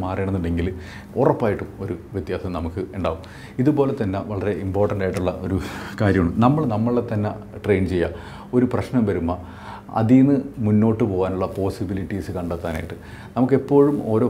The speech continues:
പ്രശ്നം വരുമ്പോൾ അവിടെ നിൽക്കാതെ ഇനി അടുത്തത് എന്തെന്ന് think ചെയ്യാനായിട്ട് നോക്കാം. അപ്പോൾ നമ്മൾ നമ്മളെ തന്നെ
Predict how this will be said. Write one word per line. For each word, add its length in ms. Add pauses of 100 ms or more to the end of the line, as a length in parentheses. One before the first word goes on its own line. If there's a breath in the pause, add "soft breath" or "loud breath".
പ്രശ്നം 280
വരുമ്പോൾ 220 (120)
അവിടെ 240
നിൽക്കാതെ 400 (320 loud breath)
ഇനി 180
അടുത്തത് 400
എന്തെന്ന് 360 (340)
think 200
ചെയ്യാനായിട്ട് 440 (140)
നോക്കാം. 280 (140)
അപ്പോൾ 200
നമ്മൾ 180 (120)
നമ്മളെ 300
തന്നെ 180